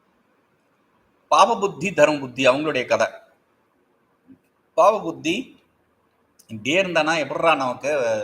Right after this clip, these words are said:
சரிப்பட்டு வரும்? நம்மகிட்ட காசும் ஒண்ணும் பெருசா இல்ல, நம்ம தர்ம புத்-, நம்மகிட்ட புத்தியும் இல்ல, காசும் இல்ல, புத்தியும் இல்ல. ஆனா தர்ம புத்திகிட்ட ரெண்டும் இருக்கு. சரி, தர்ம புத்தியை வச்சுட்டு நம்ம எப்படியாவது நிறைய சம்பாதிச்சிட்டோம், சம்பாதிச்சுட்டு என்ன பண்ணுவோம், அவனை ஏமாத்திட்டு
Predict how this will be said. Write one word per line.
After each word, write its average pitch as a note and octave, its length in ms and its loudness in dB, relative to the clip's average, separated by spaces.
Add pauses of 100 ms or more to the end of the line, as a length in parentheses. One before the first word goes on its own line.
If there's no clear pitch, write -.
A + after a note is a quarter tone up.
(180)
சரிப்பட்டு C3 520 -6
வரும்? C#3 140 0
நம்மகிட்ட B2+ 240 -6
காசும் D3+ 380 0
ஒண்ணும் C3+ 180 -6
பெருசா A#2 280 -2
இல்ல, A2 480 -2 (840)
நம்ம D#3+ 160 -8
தர்ம C#3 260 0
புத்-, F#3 320 -10
நம்மகிட்ட E3 280 -4
புத்தியும் G3+ 440 -4
இல்ல, A#2+ 220 2
காசும் - 360 0
இல்ல, G#3 140 -4
புத்தியும் D#3+ 420 -8
இல்ல. G2+ 300 -6 (320)
ஆனா F3+ 160 -2
தர்ம G3+ 420 2
புத்திகிட்ட E3+ 280 0
ரெண்டும் E3 320 -4
இருக்கு. B2 400 -6 (420)
சரி, C#3 260 -8
தர்ம E3 300 0
புத்தியை F3 320 -2
வச்சுட்டு D#3+ 380 -4
நம்ம C3+ 180 -2
எப்படியாவது C#3 420 2
நிறைய C3 340 0
சம்பாதிச்சிட்டோம், B2+ 640 -2
சம்பாதிச்சுட்டு F3+ 320 0
என்ன C#3+ 200 -4
பண்ணுவோம், C#3+ 340 0
அவனை A2+ 320 -2
ஏமாத்திட்டு C#3 680 0